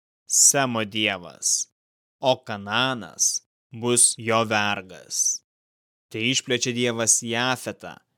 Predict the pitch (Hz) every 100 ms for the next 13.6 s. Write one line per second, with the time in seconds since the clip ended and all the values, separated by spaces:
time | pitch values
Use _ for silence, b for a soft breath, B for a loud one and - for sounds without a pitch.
0 | _ - 120 117 120 117 117 107 104 131
1 | 107 - - _ 120 110 104 104 104 -
2 | - 123 120 110 113 110 - 107 101 -
3 | - 67 50 _ _ _ _ _ - 120
4 | - 107 107 113 123 104 85 - - -
5 | _ 113 104 131 113 - - 117 110 107
6 | 104 104 101 98 95 71 - - - -
7 | _ _ _ _ _ _ _ 120 120 123
8 | 123 - 110 110 120 110 85 - - -
9 | _ _ _ 120 113 113 110 104 107 110
10 | 120 123 127 117 107 110 110 104 113 113
11 | 123 - - - 120 107 110 107 - -
12 | 104 107 101 107 104 107 101 113 107 -
13 | 107 98 95 - 87